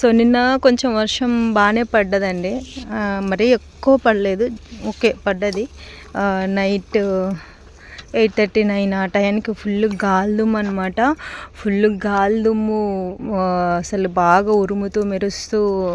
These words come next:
వర్షం అయితే పడ్డది. నేను ఎంత పెద్ద వర్షం పడుతుందో అనేసి అనుకున్నానులే, కానీ గాలి అయితే బాగానే, విపరీతమైన గాలి అయితే వచ్చిందిలే, కానీ, ఆ, వర్షం అంత బాగా రాలేదు, just నార్మల్గా వచ్చిందనమాట. So, ఆ వర్షం రావడం వల్ల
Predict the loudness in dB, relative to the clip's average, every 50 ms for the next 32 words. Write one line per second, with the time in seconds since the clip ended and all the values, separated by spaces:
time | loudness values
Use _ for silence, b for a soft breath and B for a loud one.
0 | -4 -4 -4 -4 -4 -4 -6 -6 -4 -4 -6 -6 -8 -4 -2 -2 0 0 0 0
1 | 0 0 0 0 -2 -2 B B B B B B B 0 2 2 2 2 0 0
2 | 0 0 0 0 0 0 0 2 2 2 2 0 -2 -6 -6 -4 -2 0 0 2
3 | 2 0 -2 -2 0 0 0 0 0 0 -2 -2 -4 -4 -4 -4 -4 -6 -6 -6
4 | -6 -6 -6 -4 -4 -4 -4 -2 -2 0 0 2 4 4 4 4 4 4 2 2
5 | 0 2 2 2 2 2 0 -2 -2 -2 -2 -4 -4 -4 -4 -6 -2 2 2 2
6 | 4 2 0 0 -2 -4 -4 -4 -6 -6 -6 -6 -6 -4 -4 -4 -4 -6 -6 -6
7 | -6 -8 -8 -6 -6 -6 -4 -4 -2 -2 -2 -2 -2 -2 -2 0 -2 -2 -4 B
8 | B B B B B B B 2 2 2 2 2 0 0 -2 -2 0 0 -2 -2
9 | -2 -4 -4 -4 -4 -4 -4 -4 -4 -2 -2 -2 -2 -2 -2 0 0 0 0 -2
10 | -2 -4 -4 -4 -6 -6 -6 -6 -4 -2 0 0 0 2 2 0 0 0 -2 -2
11 | -2 -2 -2 -4 -4 -2 -2 0 0 0 0 -2 -4 -6 -6 -6 -4 -4 -4 -2
12 | -2 -2 0 0 2 2 2 2 0 -2 -4 -2 0 0 0 2 2 0 0 -2
13 | -2 -4 -4 -4 -4 -4 -2 -2 -4